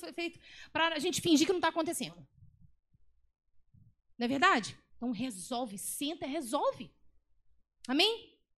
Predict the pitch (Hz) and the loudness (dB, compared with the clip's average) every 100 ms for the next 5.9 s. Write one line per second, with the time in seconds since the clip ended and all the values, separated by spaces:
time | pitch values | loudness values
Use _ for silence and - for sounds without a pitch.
0 | _ _ 302 294 - - - 381 359 311 | _ _ 2 2 0 -4 -4 -2 2 2
1 | 254 185 170 - - - - _ _ _ | 0 -4 -16 -18 -18 -18 -20 _ _ _
2 | _ _ _ _ 262 294 240 196 147 - | _ _ _ _ 0 0 0 -2 -4 -8
3 | - _ _ - _ - - - - 226 | -10 _ _ -20 _ -20 -20 -18 -4 6
4 | 277 311 277 311 349 247 151 - - 254 | 8 8 8 8 8 6 0 -8 0 0
5 | - 359 370 349 - 269 233 170 - | 8 8 10 4 2 4 4 2 -8